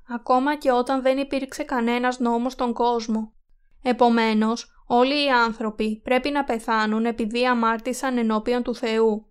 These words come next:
Ο Θεός τους έδωσε τον νόμο που αποτελείται από εξακόσια δεκατρία είδη εντολών,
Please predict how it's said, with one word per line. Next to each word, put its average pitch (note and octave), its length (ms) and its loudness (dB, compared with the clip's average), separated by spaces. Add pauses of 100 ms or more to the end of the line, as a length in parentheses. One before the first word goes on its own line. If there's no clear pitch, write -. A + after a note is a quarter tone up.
(400)
Ο A#3+ 140 4
Θεός A3+ 680 0
τους A#3+ 200 -2
έδωσε C4 400 2
τον B3+ 220 0
νόμο A3 400 2
που A#3 140 0
αποτελείται A3+ 680 -2
από B3 180 2
εξακόσια A#3 640 -2
δεκατρία A#3 640 0
είδη A3+ 320 0
εντολών, A3 640 0